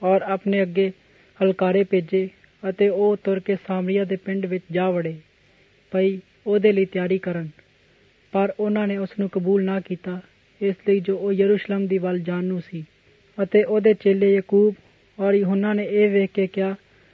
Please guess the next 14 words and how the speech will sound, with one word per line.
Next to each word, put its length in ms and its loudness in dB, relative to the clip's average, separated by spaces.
"ਪ੍ਰਭੂ 260 2
ਜੀ, 160 0
ਤੇਰੀ 420 0
ਕੀ 140 -2
ਮਰਜ਼ੀ 360 -4
ਹੈ, 180 -8
ਜੋ 200 2
ਅਸੀਂ 220 -2
ਹੁਕਮ 260 -2
ਕਰੀਏ? 340 -6
ਭਈ 220 2
ਆਕਾਸ਼ੋਂ 440 -2
ਅੱਗ 160 -4
ਵਰਸੇ 440 -2